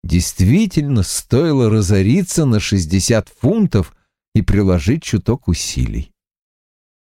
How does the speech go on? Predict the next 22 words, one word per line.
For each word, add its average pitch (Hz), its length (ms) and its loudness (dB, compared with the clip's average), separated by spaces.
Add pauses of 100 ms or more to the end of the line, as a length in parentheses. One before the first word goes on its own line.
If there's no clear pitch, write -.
(100)
Откуда-то 139 560 0
из 117 280 0
недр 123 500 2
подсознания 101 1160 0 (680)
всплыли 185 500 0
фамилии 131 880 2 (240)
Мазанков 107 760 0
и 123 80 0
Крупов, 92 760 -2 (520)
и 92 80 2
только 139 300 0
через 131 320 0
пару 156 320 2
секунд 147 720 0
он 101 140 0
вспомнил, 123 680 0
где 98 300 2
их - 80 -4
слышал, 107 680 -2 (400)
почему 135 400 2
они 131 200 2
звучат 120 600 0